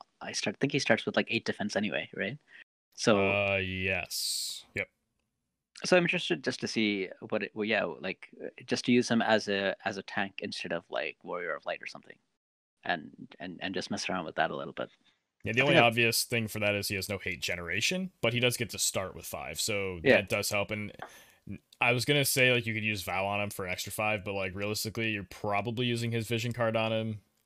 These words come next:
Speaker 1: Mm-hmm.
Speaker 2: uh, assuming, did you
Speaker 1: <clears throat>
Speaker 2: both get his vision card as well?
Speaker 1: I did, yeah.
Speaker 2: Yeah. So, I, yeah, I,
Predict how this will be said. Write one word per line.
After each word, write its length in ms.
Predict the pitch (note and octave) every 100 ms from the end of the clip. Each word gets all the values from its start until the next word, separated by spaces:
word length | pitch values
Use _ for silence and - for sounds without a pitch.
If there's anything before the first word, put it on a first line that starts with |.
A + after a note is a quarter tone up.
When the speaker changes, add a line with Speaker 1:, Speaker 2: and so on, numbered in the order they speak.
| - F2+
Speaker 1:
Mm-hmm. 180 | F2+
Speaker 2:
uh, 200 | F2+ F2 G2
assuming, 400 | - A2+ G#2+ G#2
did 120 | G#2+
you 140 | A2+ G2
Speaker 1:
<clears throat> 80 |
Speaker 2:
both 280 | A2+ G#2+ -
get 140 | - G2+
his 160 | G2+
vision 240 | G#2+ G#2 G2
card 160 | A2
as 80 | G2+
well? 220 | G#2+ A2 _ _ _ _ _ _ _ _ _ -
Speaker 1:
I 80 | A2
did, 200 | F2 F#2+
yeah. 120 | F2+ - - -
Speaker 2:
Yeah. 120 | - - - - _ _ _ -
So, 480 | - F#2 F2 E2+ D#2+
I, 300 | F2+ G2 C2
yeah, 380 | C#2 F2+ F2 F2 - -
I, 520 | A2 A2 A2 G#2+ G2+